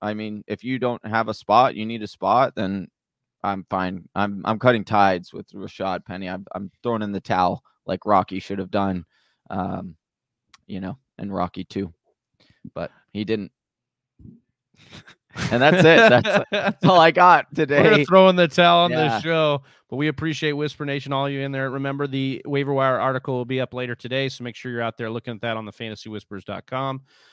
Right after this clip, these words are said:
Speaker 2: Uh, I had to add a couple guys in here. You guys were reminding me of some guys to maybe take a look at,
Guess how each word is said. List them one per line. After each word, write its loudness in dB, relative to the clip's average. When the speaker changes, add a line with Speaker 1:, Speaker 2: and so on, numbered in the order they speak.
Speaker 2:
Uh, -10
I -6
had -6
to -4
add -2
a -6
couple -8
guys -6
in -8
here. -8
You -8
guys -8
were -8
reminding -8
me -8
of -8
some -14
guys -4
to -14
maybe -8
take -10
a -8
look -8
at, -2